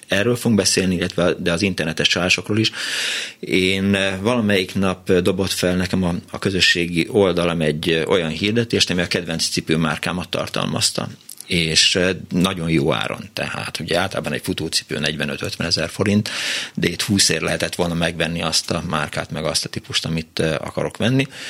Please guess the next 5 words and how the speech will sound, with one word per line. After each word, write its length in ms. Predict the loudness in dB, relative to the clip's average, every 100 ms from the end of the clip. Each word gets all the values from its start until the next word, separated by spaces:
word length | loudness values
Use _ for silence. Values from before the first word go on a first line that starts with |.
| -12 -12 -14 -18 _ -4
Eh, 280 | 0 0 2
szoktam, 380 | 0 0 -2 -4
amiben 460 | -2 0 2 2 2
szoktam 360 | 2 2 -2 0
futni, 480 | 0 2 2 2